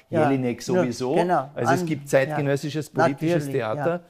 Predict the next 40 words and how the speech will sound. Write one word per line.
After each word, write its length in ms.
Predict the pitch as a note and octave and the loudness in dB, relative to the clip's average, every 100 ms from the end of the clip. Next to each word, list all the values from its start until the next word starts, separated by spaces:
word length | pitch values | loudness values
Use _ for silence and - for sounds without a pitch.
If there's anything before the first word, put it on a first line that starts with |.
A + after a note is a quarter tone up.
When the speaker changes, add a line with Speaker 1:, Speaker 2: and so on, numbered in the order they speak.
| _ - | _ -2
Speaker 1:
Nein, 180 | D3 D#3 | 0 2
nein, 200 | C#3 C#3 | 0 -2
das 200 | D3+ - | -2 -2
war 140 | D3 | -4
schon 200 | D3+ C#3+ | -2 -6
sehr 280 | C#3 C3+ - | -4 -6 -4
oberflächlich 640 | C#3 C3 C3 B2+ A#2+ - | -2 -2 -4 -14 -14 -14
Speaker 2:
Ja. 80 | - | -10
Speaker 1:
von 220 | C#3 C3+ | -6 -4
mir, 200 | C3 A#2+ | -4 -6
ja. 220 | B2+ - - _ _ - | -10 -12 -14 _ _ 0
Das 180 | D#3 | 0
Speaker 2:
Ja. 60 | D#3+ | 4
Speaker 1:
war 140 | E3+ | 2
nur 240 | C#3+ D3 D3 | 2 0 -2
nostalgisch, 720 | C#3 C#3 - A#2 B2 - G#2 - | -2 -4 -4 -2 -2 -6 -14 -4
Speaker 2:
Ja. 80 | A#2 D3 | 0 2
Speaker 1:
sagen 180 | B2+ B2 | 0 -6
wir 100 | A#2+ | -8
so. 240 | - - - _ | -12 -16 -16 _
Ja. 220 | - C3+ C3 | -12 -10 4
Speaker 2:
Nein, 120 | G#3 | 6
nein, 240 | A#3 G#3 | 6 6
ja, 200 | G3+ F3+ | 8 8
aber 160 | F3+ E3+ | 6 4
die 220 | D#3 E3 | 4 -2
stellen 240 | D#3+ F3+ D#3+ | 2 2 2
sich 160 | E3+ | -4
natürlich 380 | F3 E3+ D#3 C#3+ | -2 -4 -4 0
auch 160 | F3+ - | 0 0
alle 260 | D#3 D3+ | 0 0
immer 240 | D#3 D3 D3+ | 0 0 0
die 140 | C#3+ | -2
Frage, 440 | - A#2 C3 D3+ | -2 0 0 0
okay, 320 | C3 C3 C#3 D3 | -4 -2 -2 0
was 220 | C#3 C3+ | -2 -2
ist 180 | D3+ - | -6 -10
die 100 | C3+ | -12
Zei-, 300 | - C3 C3+ - - C#3 C#3+ - E3 | -6 -4 -4 -10 -16 -16 -18 -20 -16
wa-, 140 | C3 | -16